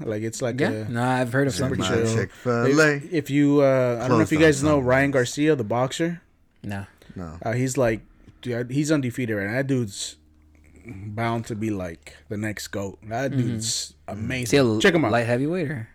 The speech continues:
Speaker 1: Uh, I think, yeah, yeah, yeah.
Speaker 2: Mm.
Speaker 1: No, not light heavyweight. Um, he's light something. I don't know if he's light featherweight or one of those.
Speaker 2: Okay.
Speaker 1: But he's, like, he's getting up there.
Speaker 2: <clears throat>
Speaker 1: Um,
Speaker 3: Light.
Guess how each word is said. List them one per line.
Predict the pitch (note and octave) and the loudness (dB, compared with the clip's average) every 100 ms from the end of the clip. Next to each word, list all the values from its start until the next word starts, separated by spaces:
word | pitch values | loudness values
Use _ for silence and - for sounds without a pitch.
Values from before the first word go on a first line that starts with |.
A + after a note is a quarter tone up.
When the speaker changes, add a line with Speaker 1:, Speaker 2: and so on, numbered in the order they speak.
| - | -6
Speaker 1:
Uh, | B2 B2+ B2 A#2+ A#2 A2+ A2+ | 0 2 4 4 4 4 2
I | A2+ | 0
think, | - D3 - | -4 -6 -4
yeah, | B2+ A2 - - | -4 -4 -6 -8
yeah, | A#2 | -6
yeah. | G#2+ G2 | -4 -4
Speaker 2:
Mm. | G#2+ | 2
Speaker 1:
No, | F#3 | 4
not | E3+ E3+ E3 | 6 6 4
light | C#3 G#2 | 2 0
heavyweight. | A2 A#2 G#2+ G2 G2+ F#2+ - | -4 -6 -4 -6 -6 -8 -10
Um, | A2 G#2 G#2 G2 F#2+ E2+ F2 E2+ - - - - - _ - A#2+ | -8 -6 -6 -8 -8 -12 -12 -12 -12 -16 -20 -20 -20 _ -14 -4
he's | C#3 E3 | 0 2
light | D#3+ D#3+ - | 4 4 2
something. | C#3 B2 F#2+ F#2 - - - | -6 -8 -10 -10 -14 -20 -6
I | B2+ | -2
don't | C#3 | -2
know | |
if | B2+ | -2
he's | A#2 | -2
light | A2+ A#2+ | -2 -2
featherweight | - A#2 A2+ G#2+ G#2 | -2 -2 0 0 -2
or | F#2 F#2 - | -4 -6 -6
one | D3 F#3 | 0 4
of | D#3 | 6
those. | G#2 F#2 - | 4 0 -8
Speaker 2:
Okay. | A#2 - G2+ - - | -10 -10 -14 -16 -4
Speaker 1:
But | C#3 | 4
he's, | D3+ E3 C#3 | 4 4 4
like, | C3 A#2 - | 4 2 -4
he's | B2 C3+ | -6 -2
getting | B2+ B2+ | 0 0
up | G#2+ | -2
there. | - D#3 A#2 - | -4 -4 -6 -14
Speaker 2:
<clears throat> | _ - G2+ - | _ -18 -18 -6
Speaker 1:
Um, | A#2+ A#2 A#2+ A#2 A2+ G#2+ G2+ G2 G2+ D#4+ | 0 2 2 0 -2 -2 -6 -8 -10 -6
Speaker 3:
Light. | G4+ A#4 | -2 -2